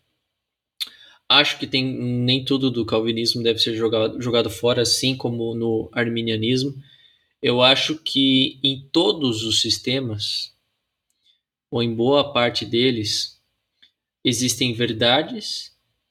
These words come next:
e existem inverdades. Existem mentiras. Como disse um padre na Idade Média, quando tava todo aquele burburinho da reforma e a Igreja Católica tava taxando todos os protestantes de herege,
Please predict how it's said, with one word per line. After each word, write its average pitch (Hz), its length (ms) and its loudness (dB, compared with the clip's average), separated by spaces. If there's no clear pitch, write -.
e 127 140 2
existem 123 800 -4
inverdades. 120 1000 -2
Existem 113 380 -4
mentiras. 117 680 -6
Como 120 260 -2
disse 120 680 2
um 117 160 -6
padre 117 420 0
na 113 120 -2
Idade 110 280 0
Média, 113 420 0
quando 110 280 -2
tava 110 280 0
todo 113 200 -4
aquele 113 280 -4
burburinho 113 600 -2
da 113 80 0
reforma 113 800 -2
e 110 80 0
a 113 60 4
Igreja 110 300 0
Católica 113 520 -2
tava 110 260 -2
taxando 110 400 -2
todos 117 280 -4
os - 40 -14
protestantes 110 640 -4
de 117 80 -2
herege, 117 500 0